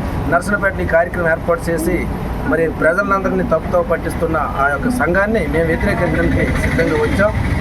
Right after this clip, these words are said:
మరి దీన్ని పోలీసులకు కూడా మేము తెలియపరిచాం. మరి అందుకు హిందూ బంధువులందరూ కూడా ఏకదాటిపై వచ్చి వీళ్ళు చేసిన కార్యక్రమాలు మన హిందూ ధర్మాన్ని చాప కింద నీరులాగా వాడేస్తున్నారనే భావంతో మేమందరం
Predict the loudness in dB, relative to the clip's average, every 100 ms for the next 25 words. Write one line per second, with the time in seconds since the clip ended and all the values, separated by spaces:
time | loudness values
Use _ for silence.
0 | 0 0 2 2 2 0 0 0 0 2
1 | 2 2 2 2 2 2 0 2 2 2
2 | 0 0 0 0 0 0 2 2 2 2
3 | 2 2 2 2 0 2 2 2 4 4
4 | 2 2 0 2 2 2 2 0 0 0
5 | 0 0 2 2 2 0 0 0 0 2
6 | 2 2 0 2 2 2 2 2 0 0
7 | 2 0 0 0 2 4 2 2 0 0
8 | 0 2 2 2 0 0 -2 -2 -2 0
9 | 2 2 2 0 2 2 2 0 2 2
10 | 2 0 -2 -2 -2 -4 -2 0 2 2
11 | 2 2